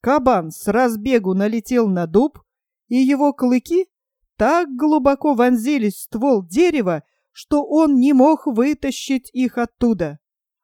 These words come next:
«Ага, попался, голубчик», — сказал я, выходя из-за дуба. «Погоди, теперь ты от меня не уйдешь».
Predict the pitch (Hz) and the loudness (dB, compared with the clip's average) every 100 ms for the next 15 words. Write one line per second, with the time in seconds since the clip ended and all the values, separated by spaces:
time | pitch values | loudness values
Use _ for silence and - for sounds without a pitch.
0 | _ 220 214 175 196 294 285 220 - 202 | _ 0 0 0 -2 0 -2 -4 0 0
1 | 196 220 294 359 - 339 262 285 285 254 | 0 -2 -2 -2 -4 -4 2 2 2 0
2 | - 214 180 - - 165 180 302 311 311 | -2 -8 -8 -12 -12 -8 -4 -4 -2 -2
3 | 294 285 _ _ - 196 214 - 190 196 | -2 -6 _ _ -4 0 0 0 0 0
4 | 254 220 175 190 180 208 185 156 - _ | 0 -2 -2 -2 0 0 0 -4 -8 _
5 | _ _ _ _ 220 302 285 330 214 254 | _ _ _ _ -2 -2 0 -2 0 -2
6 | 269 - _ _ _ - 262 - 269 302 | -4 -8 _ _ _ -4 -4 -2 -2 0
7 | 359 - 294 254 254 254 240 262 302 302 | -2 0 2 2 2 4 4 2 0 2
8 | 320 330 214 220 214 - - | 2 2 2 2 2 0 -14